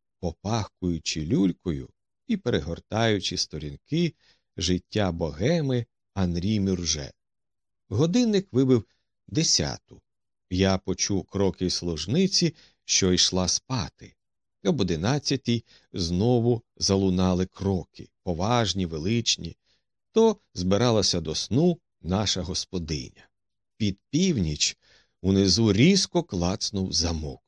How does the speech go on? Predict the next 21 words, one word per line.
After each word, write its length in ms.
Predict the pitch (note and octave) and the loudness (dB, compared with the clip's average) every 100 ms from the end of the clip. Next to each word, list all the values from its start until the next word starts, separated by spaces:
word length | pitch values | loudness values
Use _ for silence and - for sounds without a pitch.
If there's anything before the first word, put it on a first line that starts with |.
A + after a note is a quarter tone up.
| _ _ _ _ | _ _ _ _
Тільки 340 | - G2+ - | -2 -2 0
но 120 | F#2+ F2 | -2 -2
Холмс 500 | - G#2+ G#2+ F#2+ - | 0 0 2 -2 -4
увійшов, 680 | F#2+ F2 D#2 - B2 C#3+ - - - - | -4 -2 -2 -2 2 2 0 -10 -20 -6
як 260 | E2+ E2 | -4 0
я 120 | G2 F#2+ | -2 0
побачив, 800 | E2+ D#2 F#2 A#2 - - B1+ _ _ | -4 -4 -2 0 0 -2 -6 _ _
що 260 | - - G#2+ | -4 0 0
йому 500 | G2+ C#3 G3+ G#3 F3+ _ _ _ | 2 2 2 2 -2 _ _ _
нема 380 | D3 G#3+ A#3+ A3+ | 0 2 2 2
чим 220 | - G#2 | 2 2
похвалитися. 960 | - F2+ - E2 D#2+ E2 - - - - _ _ _ - | 0 -4 -2 -2 -2 -4 -6 -8 -8 -10 _ _ _ -2
На 100 | G#2 | 0
його 300 | G2+ F#2 G2+ | 2 2 0
лиці 500 | F2+ - - F3+ F3+ - _ _ - | 0 -2 0 0 0 -10 _ _ -2
боролися 720 | G2 A2 E3 C#3 - A#2+ G#2+ - _ _ | 2 4 4 2 4 2 2 -2 _ _
розчарування 920 | G#2 G2+ - G2 G2 G#2+ G#3+ G#3+ F3+ | 0 2 2 2 2 2 0 0 0
й 80 | D3+ | 0
сміх. 600 | - F2 F2+ D#2 - _ _ _ | -2 0 -2 -2 -8 _ _ _
Почуття 500 | F#2+ A2 F#2+ - A2 | -2 0 -2 -2 0
гумору 520 | - F3+ E3+ D3 C#3+ | 0 0 2 0 0